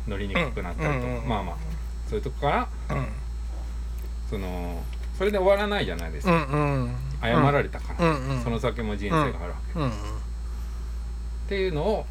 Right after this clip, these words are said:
Speaker 1: あの、すごい時間をかけて、
Speaker 2: うん。
Speaker 1: これすごい勇気がいることだと思うんですよ。
Speaker 2: うん。
Speaker 1: あの、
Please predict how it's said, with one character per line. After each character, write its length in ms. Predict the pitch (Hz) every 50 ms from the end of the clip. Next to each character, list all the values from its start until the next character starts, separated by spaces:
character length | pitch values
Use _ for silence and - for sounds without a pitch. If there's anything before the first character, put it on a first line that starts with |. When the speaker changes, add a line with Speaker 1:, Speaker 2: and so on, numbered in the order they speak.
| -
Speaker 1:
あ 120 | 135 123 113
の、 320 | 104 98 92 95 98 98 -
す 140 | - - 135
ご 140 | 147 139 -
い 140 | 117 - - - - - - - - - - - - - - 110
時 120 | 104 -
間 280 | - - 156 147 143 135
を 60 | 131
か 120 | 127 123
け 140 | - 101 101
て、 240 | - - 101 92 92 - - 139
Speaker 2:
う 80 | 135
ん。 80 | 127 113 113 117 123 - - - - - - - - - - - - - - - - -
Speaker 1:
こ 80 | 147
れ 60 | 127 131
す 100 | 160 180
ご 120 | 240 262
い 60 | 214
勇 140 | 233 269 -
気 100 | - 170
が 100 | 147 139
い 40 | 127
る 80 | 135 131
こ 100 | - 131
と 100 | 131 120
だ 100 | 107 -
と 80 | - 113
思 120 | 101 98
う 40 | 92
ん 20 |
で 80 | 87 85
す 100 | - -
よ。 140 | 101 87 - - - - - -
Speaker 2:
う 80 | 180 165
ん。 180 | 151 139 117 113
Speaker 1:
あ 40 |
の、 280 | 104 98 92 92 92